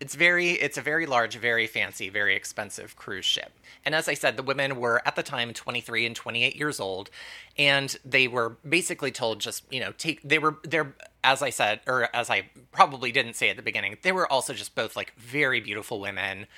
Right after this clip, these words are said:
um, and kind of had wanted to have, like, their own sort of Instagram followings c-, because, you know, people can get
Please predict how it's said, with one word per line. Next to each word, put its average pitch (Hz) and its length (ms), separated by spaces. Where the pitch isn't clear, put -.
um, 101 460
and 113 300
kind 156 240
of 139 100
had 120 320
wanted 107 480
to 104 600
have, 147 420
like, 131 240
their 151 240
own 135 160
sort 131 180
of 110 140
Instagram 143 580
followings 113 960
c-, - 100
because, 123 580
you 160 100
know, 127 80
people 240 260
can 175 160
get 120 200